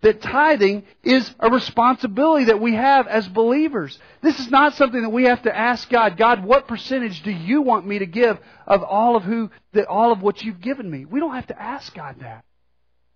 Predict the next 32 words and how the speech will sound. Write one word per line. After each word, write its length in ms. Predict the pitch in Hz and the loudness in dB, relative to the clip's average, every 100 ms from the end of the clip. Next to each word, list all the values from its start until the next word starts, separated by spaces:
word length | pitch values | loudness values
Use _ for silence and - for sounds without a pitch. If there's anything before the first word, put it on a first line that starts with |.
| - | -8
And 120 | 202 | -2
yet 180 | 214 208 | 0 0
we 100 | 233 | 0
need 120 | 220 | 0
to 80 | 208 | -2
understand 460 | 202 - 226 202 | -4 -8 -8 -6
that 140 | 156 - | -6 -8
partial 640 | - 214 233 - 220 190 | -4 -4 -4 -4 -6 -6
obedience 680 | 175 147 196 175 139 123 - - _ _ _ | -10 -8 -8 -6 -8 -10 -16 -20 _ _ _
is 120 | 160 | -16
still 460 | - 180 175 160 151 _ _ _ _ _ _ _ | -10 -4 -2 -2 -6 _ _ _ _ _ _ _
disobedience. 840 | 180 170 165 135 131 120 113 - _ _ _ _ _ _ _ | -6 -6 -8 -10 -10 -10 -14 -18 _ _ _ _ _ _ _
Here's 200 | 240 247 | -2 2
what 200 | 233 175 | 0 2
God 280 | 180 185 180 | 2 4 2
has 120 | 156 | -2
done. 400 | - 160 139 113 - _ _ _ | -4 -2 -2 -6 -18 _ _ _
God 220 | 220 262 | 4 4
has 160 | 226 - | 2 -2
to-, 480 | - 220 254 262 233 - | -8 -6 -4 -6 -10 -6
told 400 | 214 233 262 - | -2 0 -2 -6
Saul 540 | - 170 143 135 139 _ _ _ _ | 0 2 2 -2 -8 _ _ _ _
that 100 | 180 | -6
he 200 | 165 240 | -2 -2
is 100 | 233 | -4
to 160 | - 196 | -8 -10
destroy 560 | 170 - - 214 202 | -12 -12 -6 -2 0
the 120 | 175 | -2
Amalekites. 920 | 160 147 147 139 - 120 110 104 - - _ _ _ _ _ _ _ _ _ _ _ _ _ _ _ - | -4 -4 -4 -6 -10 -14 -16 _ -20 -20 _ _ _ _ _ _ _ _ _ _ _ _ _ _ _ -18
And 120 | 160 | -16
Saul 340 | - 185 220 | -2 0 2
destroys 560 | 202 - - 202 175 | -2 -8 -10 -6 -6